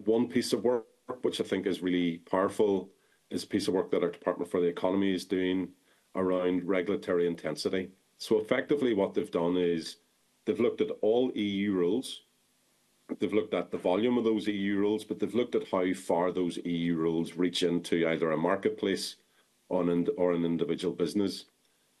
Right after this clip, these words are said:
And they've created for each industry, but even down into individual product codes, the intensity in which those regulations apply,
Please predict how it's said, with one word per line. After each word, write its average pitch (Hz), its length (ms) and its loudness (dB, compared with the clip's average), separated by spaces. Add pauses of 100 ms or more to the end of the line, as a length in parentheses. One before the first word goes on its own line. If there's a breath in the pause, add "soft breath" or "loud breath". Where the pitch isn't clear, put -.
(100)
And 98 460 0 (160)
they've - 160 -2 (460)
created 113 400 4
for 90 440 2
each 95 200 -4
industry, 107 720 0
but - 100 -2
even 143 240 0
down 98 220 0
into 95 260 0
individual 90 400 0
product 92 360 -2
codes, 92 540 -2 (640 soft breath)
the 110 80 2
intensity 98 680 0
in 90 100 0
which 92 180 -4
those 90 180 -4
regulations 85 640 0
apply, 87 520 -2